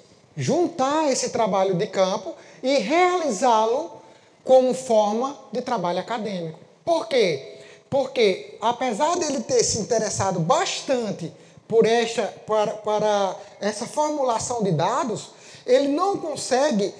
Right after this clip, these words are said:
juntar esses dados dialogando com sua, seus objetivos e metas e atingir a meta síntese, que é a resposta à sua problematização.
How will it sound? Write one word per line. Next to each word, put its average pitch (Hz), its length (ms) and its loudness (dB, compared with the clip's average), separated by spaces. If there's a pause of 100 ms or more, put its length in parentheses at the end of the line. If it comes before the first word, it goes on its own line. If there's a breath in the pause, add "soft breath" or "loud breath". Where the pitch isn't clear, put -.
(200 loud breath)
juntar 247 640 4
esses 220 320 -2
dados 233 460 2
dialogando 262 840 2
com 240 280 0
sua, 202 720 2
seus 233 260 4
objetivos 196 720 2
e 240 80 0
metas 220 480 -2 (420 loud breath)
e 311 460 2 (560 loud breath)
atingir 311 760 4
a 233 120 8
meta 208 460 0
síntese, 285 720 0
que 349 200 0
é 233 380 0
a 240 140 -2
resposta 240 920 -4
à 262 160 -6
sua 208 360 -4
problematização. 208 1120 -10